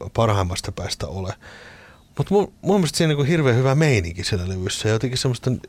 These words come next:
niinku soittamisen iloa kuuluu sieltä kyllä. Ja se on semmoisena tietynlaisena dokumenttina sen ajan niinku uudesta, mm,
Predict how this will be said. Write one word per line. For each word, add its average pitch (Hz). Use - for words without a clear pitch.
niinku 127
soittamisen 110
iloa 101
kuuluu 92
sieltä 95
kyllä. 87
Ja 87
se 107
on 101
semmoisena 117
tietynlaisena 120
dokumenttina 101
sen 110
ajan 90
niinku 95
uudesta, 98
mm, 98